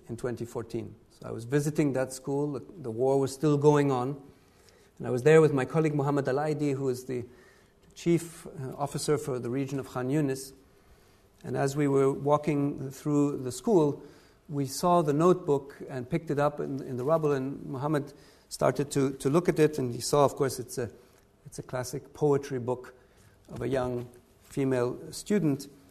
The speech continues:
And we looked through the pages, and at one point he came to this page, which has a poem in it which refers to hope. And in it, what Rua wrote down is that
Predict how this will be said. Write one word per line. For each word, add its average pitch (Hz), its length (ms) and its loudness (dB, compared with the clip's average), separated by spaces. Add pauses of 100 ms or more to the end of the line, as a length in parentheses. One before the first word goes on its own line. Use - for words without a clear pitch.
(180)
And 131 100 -4
we 135 80 2
looked 165 220 4
through 143 240 -2
the 127 80 -2
pages, 160 560 4
and 139 180 -4
at 139 80 -2
one 156 180 4
point 151 320 -2
he - 80 -8
came 143 380 4 (560)
to - 100 -6
this 208 240 6
page, 151 420 4 (440)
which 147 160 -10
has 160 180 4
a 156 60 -4
poem 208 380 8
in 135 120 4
it 135 200 -2
which - 260 -6
refers 160 400 2
to 147 120 -4
hope. 113 340 0 (1040)
And 135 160 0
in 214 120 8
it, - 360 4 (500)
what 135 200 -6
Rua 170 300 6
wrote 156 240 4
down 170 400 6
is 135 180 -6
that 139 240 -2